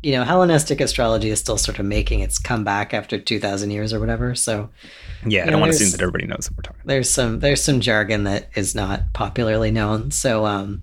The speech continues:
Speaker 1: this is a pretty complicated concept to explain, but I'll do my best. Um, you know, if you're following along, if you're looking in the show notes at Jason Voorhees' chart, and you look at Saturn in Cancer,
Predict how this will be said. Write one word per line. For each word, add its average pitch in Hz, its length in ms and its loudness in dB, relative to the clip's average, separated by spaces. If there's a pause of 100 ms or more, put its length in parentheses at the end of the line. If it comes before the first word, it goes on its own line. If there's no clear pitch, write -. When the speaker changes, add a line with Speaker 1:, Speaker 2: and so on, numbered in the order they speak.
Speaker 1:
this 127 100 -4
is 143 80 0
a 151 60 4
pretty 170 380 2 (440)
complicated 151 800 2
concept 151 560 2
to 127 120 0
explain, 123 600 0
but 104 160 0
I'll 98 80 0
do 123 160 0
my 117 140 0
best. 107 480 -2 (600)
Um, 104 320 0
you 107 60 2
know, 110 60 2
if 107 120 -4
you're 113 100 0
following 127 440 2
along, 110 360 2
if 107 120 -6
you're 110 80 -2
looking 107 220 -4
in 101 80 -4
the 101 80 -4
show 113 240 2
notes 104 340 0
at 101 80 -4
Jason 104 400 0
Voorhees' 104 520 -2
chart, 117 480 0 (840)
and 151 120 0
you 123 100 4
look 123 180 0
at 110 280 -2 (440)
Saturn 127 460 0
in 107 80 -4
Cancer, 139 640 -2